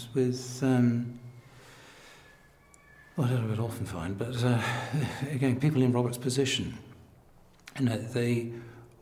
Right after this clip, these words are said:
um, what they're,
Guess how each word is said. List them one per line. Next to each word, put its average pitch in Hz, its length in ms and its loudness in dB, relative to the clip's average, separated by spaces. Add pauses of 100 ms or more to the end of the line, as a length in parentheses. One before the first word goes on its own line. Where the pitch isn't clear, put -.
(320)
um, 120 500 2 (1700)
what - 400 -2
they're, 127 640 2